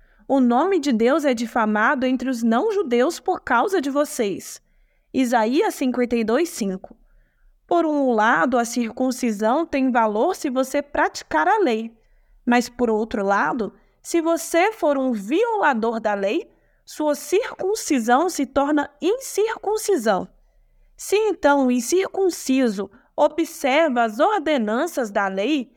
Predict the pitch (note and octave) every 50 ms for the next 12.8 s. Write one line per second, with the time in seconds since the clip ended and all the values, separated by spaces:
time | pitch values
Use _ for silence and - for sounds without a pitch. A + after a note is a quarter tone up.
0 | _ _ _ _ _ - - - D4 C#4+ C4 A#3 A3+ B3+ F4 A4 A#4+ - - G4
1 | F4 - - - E4+ F4+ E4 - - C#4 A#3+ G#3 A3 G#3+ A3 C4 F#4+ F4+ C#4+ A#3
2 | B3 - - - - - D#4 C#4 C4 C#4+ E4 - D#4+ C#4 C4 C4 - C#4 A#3 G#3+
3 | A3 G#3 G#3 A3 C#4+ G4 F#4+ F4 - - - B3+ A#3 - - C4 B3+ A#3+ - A#3
4 | G#3 F#3+ A3 A#3+ F#4 A#4 - _ _ _ _ _ _ _ _ _ _ _ _ _
5 | _ _ _ _ _ _ _ _ _ - C#4+ D#4 G4 G4+ G4+ - - - A#3+ A#3
6 | C4+ C#4+ C4+ A#3+ A3+ A3 - - C4+ A#3+ A#3+ B3+ C#4 D#4+ E4 - - F4 E4 -
7 | - - D#4 D4 C#4 - - - C#4 C#4 E4 E4 C#4+ C#4 A#3+ - B3+ A#3+ A3 A#3
8 | A#3 - A3+ G#3 G3+ G3+ G3+ A3+ C4+ C#4+ A3+ - A#3+ - - - _ _ _ _
9 | - B3+ C4+ - - - C4+ C#4 E4+ A4 B4 - E4 D4 C4 A#3 A3 G#3+ A3 C4
10 | E4 D4 B3 A#3+ A#3 - - C4 B3 B3+ B3+ A#3+ A3+ A3 A#3+ D4 G4 G4+ F#4+ D4+
11 | C4 - C#4 B3 A#3+ A3+ A3 A3+ A3+ A3+ B3+ E4+ G4+ G#4 - - - - C#4 D4
12 | C#4 C#4+ A3 A#3 A3 G#3+ G#3+ G#3 - - - A3+ C4 D#4 B3